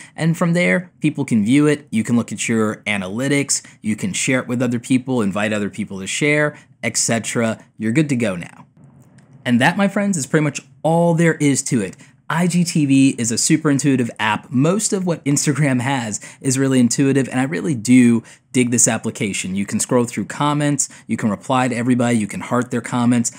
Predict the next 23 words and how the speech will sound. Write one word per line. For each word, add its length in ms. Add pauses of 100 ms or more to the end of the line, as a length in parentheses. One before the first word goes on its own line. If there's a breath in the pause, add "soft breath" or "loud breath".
(160 loud breath)
There 80
are 40
all 120
kinds 260
of 100
little 380
interactive 520
features 500
there, 260 (220 loud breath)
and 160
I'm 40
sure 220
they're 140
gonna 260
add 320
more 200
stuff 280
to 80
this, 220
including 640
better 240
search 340
functionality. 680